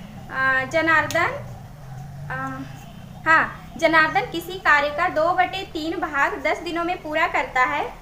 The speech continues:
उसी काम के तीन बटे पाँच भाग को कितने समय में पूरा करेगा?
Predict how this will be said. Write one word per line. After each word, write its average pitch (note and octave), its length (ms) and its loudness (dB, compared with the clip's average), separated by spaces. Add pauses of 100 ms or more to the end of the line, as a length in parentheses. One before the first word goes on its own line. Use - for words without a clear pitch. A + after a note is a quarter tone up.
(180)
उसी F4+ 280 -4
काम D#4+ 260 6
के F4+ 180 -4
तीन F4 280 -4
बटे F4 240 -2
पाँच E4 320 2
भाग C#4+ 380 0
को E4+ 100 -2
कितने D#4+ 380 -6
समय D4+ 260 -4
में D#4 120 -6
पूरा E4 320 -2
करेगा? A3 480 0